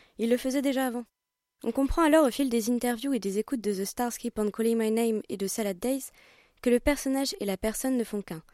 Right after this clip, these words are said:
Un Mac DeMarco inimitable et irrésistible.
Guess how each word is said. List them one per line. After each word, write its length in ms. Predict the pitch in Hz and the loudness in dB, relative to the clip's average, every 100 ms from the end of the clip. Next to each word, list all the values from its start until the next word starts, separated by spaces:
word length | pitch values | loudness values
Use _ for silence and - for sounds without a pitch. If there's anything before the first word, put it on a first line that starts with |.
| _ _ _ - | _ _ _ 0
Un 120 | 254 | 2
Mac 200 | 247 202 | 2 0
DeMarco 480 | 214 202 - 262 - | -2 -2 -2 -4 -2
inimitable 520 | 220 220 220 - 240 202 | 0 2 2 0 -2 -2
et 100 | 190 | -4
irrésistible. 580 | 202 180 - 170 - | -4 -6 -12 -16 -20